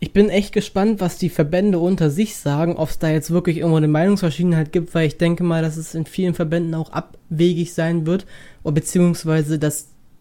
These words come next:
jeder Verband unterschiedlich entscheidet. Und dann frage ich mich halt auch, wo da der Ausgleich ist. So, ich meine, wenn der eine Verband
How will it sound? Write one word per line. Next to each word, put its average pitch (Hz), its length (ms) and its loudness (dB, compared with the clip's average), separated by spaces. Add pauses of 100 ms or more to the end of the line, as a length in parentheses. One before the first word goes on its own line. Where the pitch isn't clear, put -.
jeder 175 240 2
Verband 151 420 0
unterschiedlich 147 640 2
entscheidet. 143 520 0
Und 165 80 0
dann 156 120 0
frage 175 300 -2
ich 170 80 -4
mich 175 160 -4
halt 160 120 -4
auch, 143 120 -4 (320)
wo 170 120 2
da 170 440 0 (180)
der 170 120 2
Ausgleich 190 460 2
ist. - 220 -6
So, 147 100 -2
ich 143 100 -2
meine, 160 200 2
wenn 160 80 2
der 160 100 2
eine 180 180 2
Verband 165 380 0